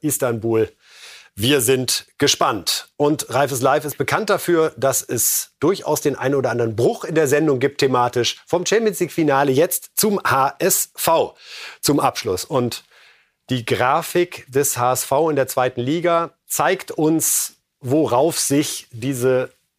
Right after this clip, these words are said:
Fans dieser wunderbaren Stadt mittlerweile gewöhnt haben. Erst dreimal Vierter, dann zweimal Dritter, Relegation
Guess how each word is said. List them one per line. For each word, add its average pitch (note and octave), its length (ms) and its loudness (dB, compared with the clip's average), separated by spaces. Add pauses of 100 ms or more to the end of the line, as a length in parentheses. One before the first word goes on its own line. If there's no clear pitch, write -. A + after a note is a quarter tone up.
(240)
Fans C#3+ 440 0
dieser B2+ 240 -2
wunderbaren A#2 460 0
Stadt - 260 -4
mittlerweile A2 640 -2 (680)
gewöhnt G3+ 340 2
haben. F#2+ 320 0 (640)
Erst G3 300 2
dreimal E3 400 2
Vierter, A#3+ 800 0
dann C#3+ 280 0
zweimal C#3 460 0
Dritter, F#3 560 0 (400)
Relegation C#3+ 840 2